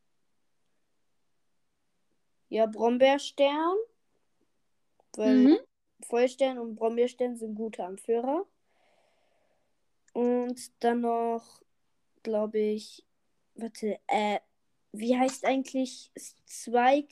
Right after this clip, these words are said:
Speaker 1: also Zweigjunges von sechster Staffel und Falltchenjunges? Äh, wie, äh, wie heißen die dann als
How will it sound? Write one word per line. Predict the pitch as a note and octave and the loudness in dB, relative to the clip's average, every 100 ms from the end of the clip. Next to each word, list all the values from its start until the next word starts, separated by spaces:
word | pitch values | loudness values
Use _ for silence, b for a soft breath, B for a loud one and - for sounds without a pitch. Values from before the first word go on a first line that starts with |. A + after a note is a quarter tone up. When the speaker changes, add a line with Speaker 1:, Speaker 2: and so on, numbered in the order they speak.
| _ | _
Speaker 1:
also | - A#3 B3 | -4 -2 -6
Zweigjunges | A#3+ - C4 C4 B3+ B3+ B3+ | -4 2 4 2 -4 -2 -4
von | - A#3+ A#3+ | -4 -6 -6
sechster | A#3 B3 B3+ - A#3 | -2 -4 -2 -4 -4
Staffel | - - B3+ C4 B3 A#3+ A#3 | -4 0 0 0 -2 -2 -2
und | G#3 A3 A3 - _ _ _ _ _ _ _ _ _ _ _ | -6 -8 -10 -20 _ _ _ _ _ _ _ _ _ _ _
Falltchenjunges? | - - B3 A#3+ A#3+ - - G#3+ G3+ G3 F#3 D2 F3+ F#3+ F#3+ F3+ F3+ - - | -18 -4 0 0 -2 -6 -6 -4 -4 -8 -12 -14 -10 -8 -8 -10 -14 -18 -18
Äh, | - A#2+ D#3+ F#3+ | -10 -8 -8 -10
wie, | F#3+ - | -10 -8
äh, | - D3+ E3 D#3 | -6 -4 -4 -6
wie | G3+ G#3+ A#3+ | -8 -4 0
heißen | A#3+ B3 A3+ | 0 -2 0
die | A#3 | 0
dann | G#3+ G#3+ | 0 -4
als | C3+ G3 G3+ - - - - | -6 -4 -6 -10 -20 -20 -20